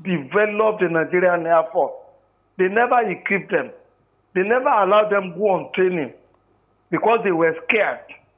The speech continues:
that the Air Force could be used to overthrow their government, just like Jerry Rawlings did in Ghana. And because of that, they paralyzed the Air Force. So the, the Air Force is just revitalizing itself, it's just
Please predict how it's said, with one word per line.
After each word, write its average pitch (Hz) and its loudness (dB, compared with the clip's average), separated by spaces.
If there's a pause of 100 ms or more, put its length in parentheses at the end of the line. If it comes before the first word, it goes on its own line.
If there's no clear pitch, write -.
(540)
that 165 0
the 170 0
Air 214 2
Force 202 0
could 170 -2
be 170 -4
used 208 -2
to 180 2
overthrow 175 0
their 170 0 (120)
government, 156 -2 (880)
just 220 0
like 175 0
Jerry 170 0
Rawlings 202 0
did 190 -8
in 151 -6
Ghana. 151 0 (800)
And 165 0
because 165 0
of 254 0
that, 185 0
they 170 -2
paralyzed 165 0
the 160 -4
Air 156 2
Force. 143 -6 (760)
So - -10
the, 220 2
the 220 2
Air 285 4
Force 226 2
is 190 -6
just 208 2
revitalizing 185 0
itself, 170 0
it's 165 -18
just 208 2